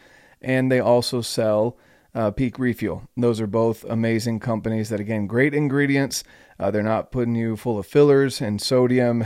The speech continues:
and all that other stuff that some other companies may, may do. Uh, they're, they're helping you get the nutrition that you need in the backcountry so you can be a better hunter, better backpacker, go hike for longer, and just have a good quality meal.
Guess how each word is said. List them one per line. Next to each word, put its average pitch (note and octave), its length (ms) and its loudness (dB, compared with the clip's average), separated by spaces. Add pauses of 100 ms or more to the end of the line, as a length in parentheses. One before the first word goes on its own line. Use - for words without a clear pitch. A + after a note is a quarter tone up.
(100)
and G#2+ 160 -4
all G#2+ 140 2
that G#2+ 160 4
other G#2 180 2
stuff A2 400 -2
that G2+ 240 -2
some G#2+ 220 -6
other G#2+ 180 -2
companies G2+ 460 -6
may, G2+ 280 -2 (380)
may F#2+ 200 -4
do. G#2+ 340 -2 (340)
Uh, F#2 220 -2
they're, G2 240 -2 (180)
they're G#2 160 -2
helping A2 320 -2
you G#2 140 -2
get G2 240 -4
the G#2 100 -4
nutrition A2 560 -4
that G#2+ 100 -8
you G#2+ 100 -4
need G2+ 180 -2
in F#2 80 -4
the F#2 40 -4
backcountry F#2 600 -8
so - 120 -8
you G2+ 140 -6
can G2 180 -8
be F#2+ 140 -6
a F2+ 60 -6
better F#2+ 220 -6
hunter, C3+ 520 0 (340)
better F#2+ 400 -2 (240)
backpacker, A#2 680 0 (420)
go G#2 140 0
hike B2 280 2
for B2 140 -2
longer, A2+ 540 2 (120)
and A2 140 -4
just G#2+ 160 -6
have G2+ 180 0
a G2+ 40 -6
good G2+ 180 -4
quality F#2 340 -2
meal. F#2 280 -8